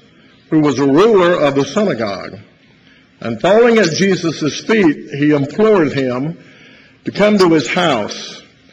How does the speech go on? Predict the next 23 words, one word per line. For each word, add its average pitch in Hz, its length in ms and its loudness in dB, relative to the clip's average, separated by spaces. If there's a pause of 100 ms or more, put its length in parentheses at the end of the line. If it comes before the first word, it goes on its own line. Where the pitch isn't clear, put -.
(240)
for 160 200 0
he 202 120 2
had 185 260 2
an 143 220 -2
only 226 420 2
daughter 147 760 0 (120)
about 139 520 -2
twelve 151 380 0
years 139 280 2
of 127 140 -4
age, 107 540 -2 (440)
and 110 120 -10
she 131 220 -2
was 113 220 -6
dying." 98 500 -8 (1400)
As 147 220 0
Jesus 180 520 2
went, 170 480 2 (1400)
the 135 80 -6
people 170 460 -2
pressed - 480 -4
around 147 460 0
him. 101 360 -10